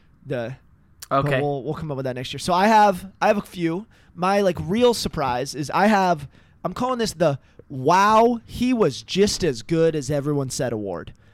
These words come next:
Speaker 1: And I'm giving that to <laughs> Kyle Shanahan. Everyone
Speaker 2: Yeah.
Speaker 1: talks about how Kyle Shanahan is just this offensive genius.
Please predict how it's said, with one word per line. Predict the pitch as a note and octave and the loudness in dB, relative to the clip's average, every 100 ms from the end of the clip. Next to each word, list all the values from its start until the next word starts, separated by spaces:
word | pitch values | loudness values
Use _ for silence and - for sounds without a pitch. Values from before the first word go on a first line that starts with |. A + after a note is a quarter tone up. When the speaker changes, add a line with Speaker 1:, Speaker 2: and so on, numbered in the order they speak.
| _ _ - | _ _ -6
Speaker 1:
And | E3+ | -4
I'm | |
giving | G#3+ F4+ F#4+ | -2 -2 -2
that | F#4+ | -2
to | B3+ | -2
<laughs> | - | 0
Kyle | G3+ A3 G#3+ | 6 6 6
Shanahan. | - F3+ F3+ D3 B2+ - _ - - _ _ | 4 0 0 -2 -6 -14 _ -20 -20 _ _
Everyone | A#3 C#4+ F4 F4 | 4 8 6 6
Speaker 2:
Yeah. | C4 | 6
Speaker 1:
talks | A#3+ B3 - | 6 4 2
about | F3+ D3+ | 0 0
how | D#3 | -2
Kyle | - G#3 | 0 2
Shanahan | A3 G#3 G3+ F#3 E3 | 2 -2 -2 -2 -4
is | C#3+ | -8
just | D3+ | -8
this | E3 - E3 | -8 -4 0
offensive | F3+ G3 F3+ D#3+ | 0 0 -4 -8
genius. | C3 D3+ D#3+ D#3 D#3+ | -8 -10 -6 -6 -8